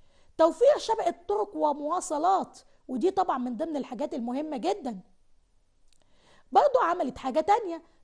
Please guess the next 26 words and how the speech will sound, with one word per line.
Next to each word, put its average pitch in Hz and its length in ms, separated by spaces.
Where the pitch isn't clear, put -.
توفير 415 640
ناقلات 339 880
مبردة، 302 720
يعني 269 220
ما 254 80
تيجي 311 220
تنقل 294 300
المواد 262 340
الغذائية 247 480
من 233 160
مكان 254 320
لمكان، 247 420
آه، 302 100
وفرت 311 500
ناقلات 277 520
تكون 330 320
محتفظة 349 500
في 320 240
درجة 269 360
تبريد 247 440
ليها 294 320
عشان 247 240
حاجة 302 240
ما 247 100
تبوظش 233 360
منك. 302 520